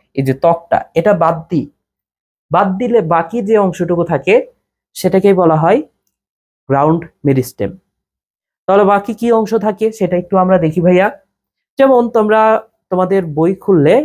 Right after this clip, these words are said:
বইয়ের মধ্যে একটা ওয়ার্ড পেতে পারো, আহ, নাইন টেনের বই হয়তো বা নাই, ইন্টারের বই একটা ওয়ার্ড পাবা বা একটা, আহ, সেন্টেন্স পাবা, সেটা হচ্ছে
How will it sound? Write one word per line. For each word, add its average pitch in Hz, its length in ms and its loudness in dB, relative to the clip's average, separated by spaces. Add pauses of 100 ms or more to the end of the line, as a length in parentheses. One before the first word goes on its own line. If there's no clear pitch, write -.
(200)
বইয়ের 165 240 4
মধ্যে 165 220 0
একটা 165 180 -2
ওয়ার্ড 151 360 0
পেতে 160 260 0
পারো, 147 160 2 (540)
আহ, 117 220 2 (720)
নাইন 156 200 2
টেনের 160 240 2
বই 156 100 4
হয়তো 151 240 0
বা 139 100 0
নাই, 139 180 0 (300)
ইন্টারের 208 320 2
বই 175 220 2
একটা 160 120 -4
ওয়ার্ড 131 220 0 (100)
পাবা 127 220 0 (180)
বা 123 100 0
একটা, 123 240 -4 (540)
আহ, 113 140 -2 (100)
সেন্টেন্স 202 380 2
পাবা, 127 220 0 (260)
সেটা 202 200 0
হচ্ছে 220 220 -2